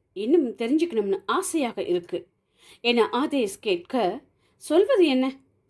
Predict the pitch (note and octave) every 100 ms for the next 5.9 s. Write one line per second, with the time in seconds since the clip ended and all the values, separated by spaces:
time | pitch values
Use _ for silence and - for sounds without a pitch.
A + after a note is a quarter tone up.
0 | - B3+ C#4 E4 B4 C#4 - A3 F#3+ E3+
1 | F#3+ A3 C4+ F#3+ E3+ _ B3 - A4+ A#3
2 | G#3 A3 G#3+ A#3+ A4 _ _ G#3 G3 G3
3 | G#3+ - G3 G3 F3+ F3+ A3+ F3 F3 _
4 | _ - G#3 B4+ G4+ E4+ - F3+ C4 -
5 | B4 C4 A#3 A3 G3 F#3+ - E4+